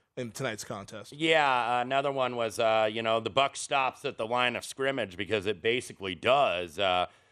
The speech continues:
Speaker 2: league worst three point three yards a carry, seventy-two yards on thirty carries against New
Speaker 1: <clears throat>
Speaker 2: Orleans, actually, in the first matchup in week two. So, you know, Tampa Bay just has not, I think, really figured out how to get the running game going. I think they're trying,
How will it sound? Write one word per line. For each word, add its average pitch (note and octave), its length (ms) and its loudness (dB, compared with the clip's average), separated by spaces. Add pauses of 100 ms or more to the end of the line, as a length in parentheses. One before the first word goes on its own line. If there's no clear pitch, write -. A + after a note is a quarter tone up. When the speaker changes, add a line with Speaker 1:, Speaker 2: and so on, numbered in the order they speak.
(460)
Speaker 2:
league D3 220 -2
worst C3+ 280 0
three C3+ 200 -6
point B2 260 -4
three A#2 200 -6
yards A2 280 2
a G#2 60 -6
carry, G2+ 500 2
seventy-two A2 640 -2
yards G2+ 480 2
on F#2+ 200 0
thirty G2 320 -4
carries G2 480 -2
against F#2+ 320 -6
New D#2+ 120 -4
Speaker 1:
<clears throat> F#2 40 -2
Speaker 2:
Orleans, G2+ 460 0
actually, F#2+ 400 -4
in F#2 80 -6
the F2 60 -12
first A#2 340 -10
matchup F2+ 440 -2
in F2+ 140 -6
week G2 240 -8
two. A2+ 380 -6
So, F#2+ 380 -2 (480)
you C3 80 0
know, B2 100 0 (240)
Tampa D#3 320 2
Bay C3 380 2
just A2+ 300 -6
has G2 180 -6
not, A#2 480 0 (100)
I G#2 160 -8
think, G#2 280 -6
really G2+ 400 -2
figured G#2 420 -2
out G2+ 180 2
how G2+ 140 0
to F#2+ 80 -2
get F#2+ 200 -4
the F#2 80 -6
running A#2 300 0
game F#2 240 -6
going. F#2 280 -4
I G#2+ 80 2
think A2 200 0
they're A2 140 -2
trying, B2+ 680 -4